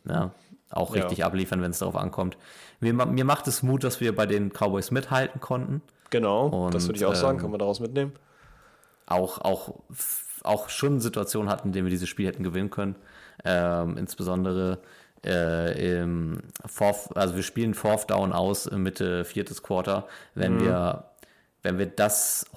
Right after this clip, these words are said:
Speaker 1: holen, kommt Dallas, glaub ich, nicht mehr zurück. Äh, sie stoppen uns da, also die Defense, äh, stoppt uns dann bei diesem Fourth Down leider. Und da kippt
Speaker 2: Ja.
Speaker 1: das Spiel dann nochmal zum Ende hin. Ähm, aber wie gesagt, ne,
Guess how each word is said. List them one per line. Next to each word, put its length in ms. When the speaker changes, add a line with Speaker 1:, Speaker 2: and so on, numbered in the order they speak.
Speaker 1:
holen, 600
kommt 320
Dallas, 280
glaub 200
ich, 100
nicht 140
mehr 120
zurück. 480
Äh, 280
sie 280
stoppen 380
uns 200
da, 80
also 260
die 60
Defense, 460
äh, 120
stoppt 240
uns 180
dann 220
bei 80
diesem 200
Fourth 240
Down 140
leider. 340
Und 180
da 100
kippt 160
Speaker 2:
Ja. 60
Speaker 1:
das 120
Spiel 220
dann 140
nochmal 280
zum 140
Ende 220
hin. 200
Ähm, 760
aber 480
wie 120
gesagt, 340
ne, 200